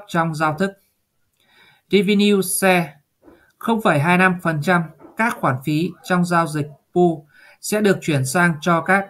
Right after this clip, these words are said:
nhà cung cấp thanh khoản. Không phẩy không năm phần trăm được chuyển đổi sang cho người nắm giữ token Sushi.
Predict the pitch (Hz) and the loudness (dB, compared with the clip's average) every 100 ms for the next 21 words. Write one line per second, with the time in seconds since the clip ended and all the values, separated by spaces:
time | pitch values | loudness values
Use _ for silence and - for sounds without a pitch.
0 | - 160 151 - - 185 185 170 156 143 | -6 -6 -4 -6 -2 -2 -2 -6 -6 -6
1 | 117 110 - _ _ _ _ _ _ _ | -6 -8 -14 _ _ _ _ _ _ _
2 | _ - 208 180 - 147 123 - - - | _ -2 0 0 0 0 0 -6 -8 -2
3 | 202 190 185 180 175 151 180 175 156 - | 2 4 4 2 -2 -4 0 0 0 -10
4 | - 160 147 143 120 123 120 - 160 156 | -4 -4 -2 -4 -2 -4 -4 -2 -2 -2
5 | 151 170 160 147 135 123 143 143 170 - | -6 -2 0 0 0 -2 -4 -6 -8 -8
6 | - 277 175 135 120 - - 147 - 156 | -6 -6 -4 -4 -6 -10 -6 -6 -4 -4
7 | 143 | -4